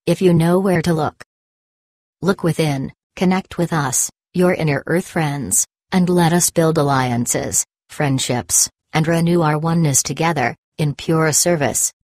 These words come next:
and joy to the light of all things. This orb is always available to you, and in these end times of new beginnings we foresee,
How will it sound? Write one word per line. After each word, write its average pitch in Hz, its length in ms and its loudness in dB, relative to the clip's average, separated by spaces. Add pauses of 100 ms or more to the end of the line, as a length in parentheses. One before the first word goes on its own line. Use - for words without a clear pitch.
(120)
and 170 140 0
joy 170 360 2
to 160 120 -8
the 156 120 0
light 160 280 0
of 156 140 0
all 180 240 2
things. 139 540 -4 (1000)
This 185 280 2
orb 165 280 2
is 156 240 0
always 180 420 4
available 165 540 2
to - 120 -2
you, 139 360 -2 (240)
and 156 140 0
in 156 160 2
these 156 280 0
end 165 200 0
times 151 440 0
of 147 120 -2
new 156 220 2
beginnings 165 640 2
we 156 140 0
foresee, 147 760 -2